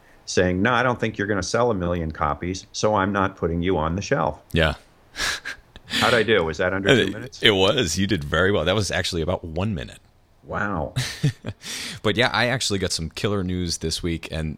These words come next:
Speaker 2: my, uh, my listeners will probably know about this, but, uh, I'm number one on, on Amazon right now on the bestsellers list in weight loss. And
Speaker 1: Outstanding.
Speaker 2: <laughs> yeah, which I'm really excited about because there's no way that would have been possible. It's, right now, it's only an ebook. I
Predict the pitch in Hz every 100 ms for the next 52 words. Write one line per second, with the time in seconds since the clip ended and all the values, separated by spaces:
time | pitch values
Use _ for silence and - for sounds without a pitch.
0 | - 78 76 71 67 76 82 85 101 87
1 | 78 73 85 73 73 80 85 71 65 -
2 | 65 - - 71 - - - - - -
3 | 67 - 90 92 101 87 90 92 82 78
4 | 73 - _ 76 73 69 98 87 76 71
5 | 67 69 71 67 78 76 - 76 69 65
6 | 60 - - _ - _ - 73 73 95
7 | 71 62 - - - _ _ - 180 80
8 | - 78 427 427 - 78 117 165 92 98
9 | 101 87 113 143 120 87 - 147 104 73
10 | - - 92 80 98 87 95 104 92 92
11 | 107 90 69 - - _ 78 67 82 76
12 | 73 73 - - 64 - 85 - 80 95
13 | 92 98 82 - 92 104 104 80 87 92
14 | 90 - 80 78